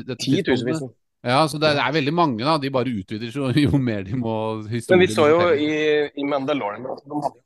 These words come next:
Speaker 2: samlet, eh, jedier, nei, nei, nei, lyssabler, eh, i den der, under vann der. Eh,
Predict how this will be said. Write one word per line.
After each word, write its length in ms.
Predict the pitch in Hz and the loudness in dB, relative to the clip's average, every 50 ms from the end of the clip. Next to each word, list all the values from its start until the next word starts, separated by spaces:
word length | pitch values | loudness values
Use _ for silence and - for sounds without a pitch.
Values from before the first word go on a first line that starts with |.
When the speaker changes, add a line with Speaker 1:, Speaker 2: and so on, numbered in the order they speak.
| _ _ _ - | _ _ _ -10
Speaker 2:
samlet, 480 | - - 87 87 87 - - - - _ _ _ | -8 -8 -6 -6 -6 -6 -8 -8 -12 _ _ _
eh, 200 | - 120 120 117 113 | -4 0 2 4 4
jedier, 600 | 104 92 85 82 92 101 107 101 107 107 107 107 - - | 4 2 0 -2 -4 -4 -4 -4 -4 -4 -4 -6 -6 -4
nei, 120 | 117 120 | -4 -2
nei, 140 | 117 113 110 | -2 -2 -4
nei, 120 | 104 107 110 110 113 | -4 -4 -6 -6 -6
lyssabler, 1400 | 117 - - _ - 90 92 95 98 95 95 95 95 92 92 92 87 82 - _ - 101 95 87 90 101 110 113 - _ _ _ _ _ _ _ _ _ _ _ _ _ - | -6 -10 -14 _ -10 -8 -6 -4 -4 -4 -4 -4 -2 -4 -4 -4 -6 -8 -12 _ -4 -2 -2 -2 -2 -4 -6 -6 -6 _ _ _ _ _ _ _ _ _ _ _ _ _ -4
eh, 400 | 101 101 101 98 98 98 95 82 | -2 0 2 2 2 2 2 0
i 60 | 98 110 | 0 0
den 140 | 107 104 98 | 0 2 2
der, 520 | 95 90 90 92 95 95 92 98 - - - _ _ _ _ _ _ _ _ _ _ _ _ _ _ _ _ - | 2 0 0 0 -2 -2 -4 -6 -14 -16 -18 _ _ _ _ _ _ _ _ _ _ _ _ _ _ _ _ -6
under 180 | 123 120 120 113 | -4 -2 0 0
vann 200 | 107 92 90 95 101 | 0 0 -2 0 0
der. 160 | 107 107 - - - - - _ - 107 | -2 -2 -2 -6 -16 -16 -20 _ -10 -8
Eh, 600 | 101 104 104 104 104 101 101 98 95 92 98 | -6 -6 -6 -6 -6 -4 -4 -4 -4 -6 -8